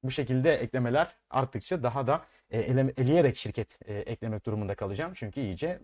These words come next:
doluyor burası da. Evet arkadaşlar, anlatmak istediklerim bunlardı. Umarım faydalı bir anlatım olmuştur. Videoyu beğendiyseniz beğenmeyi ve bir de yorumda bulunmayı unutmayın. Sizlerin beğenileri, destekleri kanala güç katıyor. Ee, ayrıca katıl desteğiyle birçok içerikten yararlanabiliyorsunuz.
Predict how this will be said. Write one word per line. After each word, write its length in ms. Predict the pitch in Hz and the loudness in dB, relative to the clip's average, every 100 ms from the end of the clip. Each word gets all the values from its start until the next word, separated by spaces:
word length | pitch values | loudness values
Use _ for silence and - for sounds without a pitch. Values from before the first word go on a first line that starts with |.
| 101 | -6
doluyor 440 | 104 101 107 151 | -4 -2 0 0
burası 280 | 98 92 90 | -2 -6 -4
da. 160 | 147 - _ _ _ | -6 -6 _ _ _
Evet 240 | - 208 | 0 2
arkadaşlar, 480 | 185 160 147 135 - | 2 2 2 0 0
anlatmak 400 | 156 160 151 139 | 0 0 0 -4
istediklerim 460 | - 117 113 117 139 | -2 -4 0 0 2
bunlardı. 460 | 123 107 95 180 - _ _ - | 0 0 -2 -4 -6 _ _ -6
Umarım 320 | 202 139 185 | -2 0 0
faydalı 420 | 185 190 143 135 | 0 0 2 2
bir 140 | 151 151 | 0 0
anlatım 380 | 165 139 120 160 | 0 0 -2 0
olmuştur. 500 | 127 113 - 170 - _ _ | 2 0 0 -4 -4 _ _
Videoyu 320 | 151 147 151 139 | -2 2 4 4
beğendiyseniz 600 | 151 160 156 151 151 139 | 4 2 -2 -4 0 2
beğenmeyi 360 | 156 143 156 | 2 2 0
ve 180 | 151 156 - - | 0 0 -4 -6
bir 280 | 117 165 | 0 2
de 40 | 147 | 6
yorumda 340 | 147 143 156 | 4 4 2
bulunmayı 300 | 135 139 160 | 0 0 0
unutmayın. 340 | 147 156 123 110 | 0 -2 -2 -2
Sizlerin 400 | 131 127 135 131 | 0 0 2 4
beğenileri, 400 | 139 120 110 113 | 4 2 0 2
destekleri 480 | 147 123 110 117 | 2 0 -2 -4
kanala 300 | 156 110 117 | -4 -4 -2
güç 200 | 123 113 | -2 -4
katıyor. 420 | - 98 98 151 - _ _ | -4 -4 0 0 -2 _ _
Ee, 300 | 101 101 98 - | -4 -2 -2 0
ayrıca 460 | 160 135 120 170 - _ | 2 2 2 0 0 _
katıl 320 | 156 - 180 | -4 -2 2
desteğiyle 460 | 139 - 127 156 175 | 2 2 0 0 -2
birçok 240 | 143 147 | -2 -4
içerikten 360 | 135 139 127 143 | -2 -2 0 0
yararlanabiliyorsunuz. 1000 | 131 127 131 127 120 120 - 131 - | 2 2 2 0 0 -2 -2 -6 -8